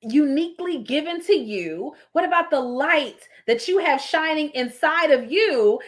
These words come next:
that we need? Imagine if y'all could think back, Mamathon two thousand fourteen. Two thousand sixteen is not the Christina that y'all see now.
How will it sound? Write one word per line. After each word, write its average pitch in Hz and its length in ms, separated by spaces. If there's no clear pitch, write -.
that 220 300
we 320 160
need? 392 640
Imagine 359 720
if 269 160
y'all 311 180
could 302 220
think 320 240
back, 302 260
Mamathon 254 1300
two 381 340
thousand 302 1000
fourteen. 233 1040
Two 403 240
thousand 339 460
sixteen 381 680
is 240 200
not 285 360
the - 60
Christina 302 480
that 226 220
y'all 285 360
see 285 180
now. 262 500